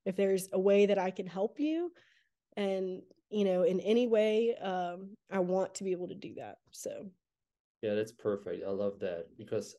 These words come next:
Speaker 2: I, I need that too. And I, I, you know, get encouragement from that as well. So I really appreciate you doing that for sure.
Speaker 1: Yeah.
Speaker 2: Yeah, it's good. It's good. Hey, so at Up and Up as an ac-,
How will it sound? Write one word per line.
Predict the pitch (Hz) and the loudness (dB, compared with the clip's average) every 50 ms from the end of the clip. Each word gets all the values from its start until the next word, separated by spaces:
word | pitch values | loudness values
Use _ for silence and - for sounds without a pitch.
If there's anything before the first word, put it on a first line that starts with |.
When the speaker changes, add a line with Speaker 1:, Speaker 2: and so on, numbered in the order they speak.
| _ - | _ -8
Speaker 2:
I, | 107 113 117 120 - | -6 -6 -6 -6 -6
I | 120 110 | -6 -4
need | 113 113 107 101 - | -4 -4 -6 -4 -2
that | 110 101 101 | -2 -2 -2
too. | - - 117 110 107 | -4 -6 -4 -2 -2
And | 101 98 | -2 -2
I, | 95 95 90 - - - | -2 -4 -6 -10 -14 -10
I, | 104 95 92 92 95 95 92 - - - - | -8 -8 -6 -6 -6 -6 -8 -10 -14 -18 -10
you | - 98 | -8 -6
know, | 98 95 98 | -6 -6 -4
get | 101 107 98 | -4 -4 -6
encouragement | 98 - - 107 101 101 104 104 101 - | -6 -6 -4 -4 -4 -2 -4 -6 -6 -6
from | 110 101 | -6 -6
that | 98 98 | -4 -4
as | 95 90 - 98 | -4 -6 -8 -8
well. | 98 98 95 92 92 98 98 | -6 -6 -6 -6 -6 -8 -8
So | - - - 104 95 90 90 90 | -8 -8 -6 -6 -4 -4 -6 -8
I | 92 | -6
really | 92 101 98 95 95 92 | -4 -4 -2 -2 -4 -6
appreciate | - - 98 95 92 - 101 92 | -6 -8 -10 -10 -8 -6 -8 -8
you | 92 90 | -8 -10
doing | 92 101 98 98 95 90 | -10 -10 -8 -8 -8 -8
that | 90 87 90 - - _ _ _ _ - | -10 -14 -16 -18 -20 _ _ _ _ -8
for | - - | -8 -8
sure. | 196 214 220 220 190 - - - 339 - 262 220 208 208 | -6 -6 -8 -6 -6 -6 -8 -12 -14 -18 -18 -18 -14 -12
Speaker 1:
Yeah. | 202 190 196 _ _ _ _ _ _ _ - | -12 -12 -12 _ _ _ _ _ _ _ -18
Speaker 2:
Yeah, | - 104 110 95 90 | -14 -12 -10 -10 -12
it's | 101 104 - | -14 -16 -16
good. | - - 147 190 196 - - - | -8 -6 -2 0 0 -2 -2 -6
It's | 104 - - | -14 -16 -12
good. | - 139 156 170 147 - | -6 0 2 2 2 2
Hey, | 151 147 | 2 0
so | 131 - - 156 147 147 147 - | 0 2 2 4 4 4 2 2
at | 139 127 - | -4 -4 -4
Up | 147 135 127 | -6 -6 -4
and | 151 131 | -2 -2
Up | 143 147 143 - | 0 0 -2 -2
as | 127 123 | -4 -2
an | 127 123 | -2 -2
ac-, | 123 123 - | -2 -4 -6